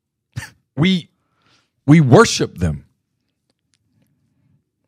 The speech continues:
We worship coaches to the point of, "No, no, they're not above. They're, they're, they're, they make mistakes. Lots of them." I mean, Kirk Ferentz screwed this up. This will end up being his legacy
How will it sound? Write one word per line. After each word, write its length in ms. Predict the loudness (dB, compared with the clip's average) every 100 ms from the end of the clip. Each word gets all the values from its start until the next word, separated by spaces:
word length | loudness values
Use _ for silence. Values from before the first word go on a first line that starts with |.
| _ _ _ _ _ _ _ _ _ _ _ _ _ _ _ _ _ 0
We 100 | 2
worship 640 | 2 2 2 0 -6 -2
coaches 500 | 0 0 -2 -10 -6
to 140 | -2 -2
the 100 | 0
point 280 | 0 0
of, 100 | -2
"No, 180 | -4 -4
no, 100 | -4
they're 160 | -4 -6
not 380 | -6 -4 -2 -2
above. 340 | -2 -4 -6 -16 _ _ _ _ -6
They're, 120 | -6
they're, 180 | -4 -4
they're, 160 | -4 -4 _ 0
they 100 | 0
make 160 | 0
mistakes. 480 | -2 -4 -4 -6 -12 -14 _ _ _ _ _ _ -6
Lots 220 | -4 -4
of 80 | -8
them." 200 | -10 -16 _ _ _ _ _ _ _ _ _ _ _ _ _ _ _ _ _ _ _ _ _ _ _ _ _ _ 0
I 60 |
mean, 100 | 2
Kirk 240 | 4 2 4
Ferentz 300 | 4 4 0
screwed 400 | -8 -2 0 0
this 180 | -2
up. 180 | -2 -2
This 180 | -2 0
will 120 | -2
end 200 | 0 2
up 140 | 0 0
being 200 | 2 2
his 180 | 2
legacy 640 | 0 -2 -2 -4 -6 -14